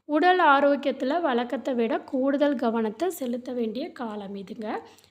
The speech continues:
அதனால ரொம்ப கவனமா இருங்க. இந்த மூணு ராசிக்காரவங்க, அ, கவனமா இருக்கிறது மூலமா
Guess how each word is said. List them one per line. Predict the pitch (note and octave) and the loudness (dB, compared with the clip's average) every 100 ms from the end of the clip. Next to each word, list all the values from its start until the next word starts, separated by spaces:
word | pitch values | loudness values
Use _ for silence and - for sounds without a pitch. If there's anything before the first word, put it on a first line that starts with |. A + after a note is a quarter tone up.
| - | -6
அதனால | C#4+ F4+ F4+ D#4+ D#4+ | -4 -2 -2 -2 -2
ரொம்ப | D#4+ B3 C4 | -2 -2 -4
கவனமா | A#3+ A#3 A3+ A3+ A#3+ D4+ | -4 -4 -4 -6 -6 -8
இருங்க. | C4+ A#3 A3 F4+ | -8 -8 -6 -6
இந்த | E4 D#4 E4+ | -4 -4 -4
மூணு | D4+ D4 D4 | -4 -4 -6
ராசிக்காரவங்க, | C#4+ C4 B3 C#4 C4+ A#3+ A#3 A3 A3 C#4 G#4 - _ _ - | -6 -6 -8 -10 -6 -4 -4 -4 -6 -6 -6 -10 _ _ -10
அ, | C4+ C4 | -8 -4
கவனமா | B3+ B3+ C#4 C#4+ D#4 C4+ | -4 -4 -4 -4 -4 -6
இருக்கிறது | C4 B3+ C4 B3 | -8 -6 -4 -2
மூலமா | A#3+ A3 A3 | -2 -2 -4